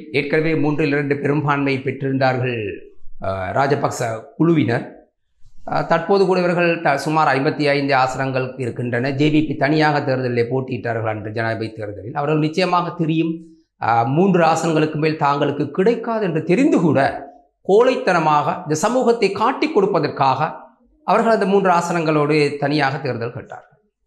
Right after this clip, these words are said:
எனவே ஜே வி பி என்பது தமிழ் மக்களுடைய துரோகி மாத்திரமல்லாமல் இந்த நாட்டில் உள்ள சமூகத்தின் துரோகிகள் அவர்கள்.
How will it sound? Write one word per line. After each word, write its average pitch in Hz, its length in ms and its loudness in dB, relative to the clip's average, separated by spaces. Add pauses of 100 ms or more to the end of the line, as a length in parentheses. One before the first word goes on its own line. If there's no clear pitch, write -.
(440)
எனவே 269 200 2
ஜே 180 200 2
வி 302 180 4
பி 302 140 2
என்பது 262 300 2
தமிழ் 233 240 2
மக்களுடைய 233 500 2
துரோகி 214 380 4
மாத்திரமல்லாமல் 196 680 2
இந்த 220 100 2
நாட்டில் 214 340 2
உள்ள 254 100 2
சமூகத்தின் 339 680 4
துரோகிகள் 175 440 6
அவர்கள். - 320 -6